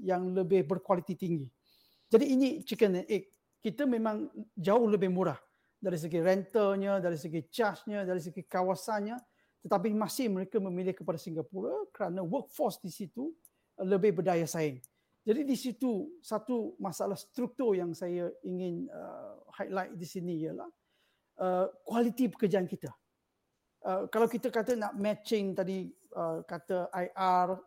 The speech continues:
ataupun, uh, uh, I R four point zero, itu masih lagi niche, ya. Kalau kita kata general, secara luasnya pekerjaannya, uh, masih lagi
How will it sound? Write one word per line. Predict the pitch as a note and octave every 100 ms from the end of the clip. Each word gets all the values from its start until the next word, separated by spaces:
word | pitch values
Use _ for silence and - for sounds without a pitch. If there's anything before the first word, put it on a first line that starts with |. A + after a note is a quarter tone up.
| -
ataupun, | D#3 D#3 - F3 E3+ E3 D#3+
uh, | D#3 D3+ E3 E3 - _ _ -
uh, | E3
I | - F#3+
R | F#3+ F#3
four | - F#3+
point | - F3+
zero, | D#3+ F#3+ G3 F#3 - _ _ -
itu | G3+ C4+
masih | A#3 B3
lagi | G#3 F3+
niche, | F#3+ G3+ - G3
ya. | C#4+ - _ _ _
Kalau | F#3+
kita | F#3 G3 B3
kata | G3 G3 F3 - A3+ C#3
general, | - G3+ A3 A3 D#3 D#3+
secara | - - F#3 F#3+
luasnya | F#3 A#3 A#3+ E3 F#3
pekerjaannya, | F3+ D#3 E3+ F#3+ F3 D#3 - E4 _ _ _ _ _
uh, | F3+ F3 E3+ - _
masih | G#3+ G3 C#4
lagi | B3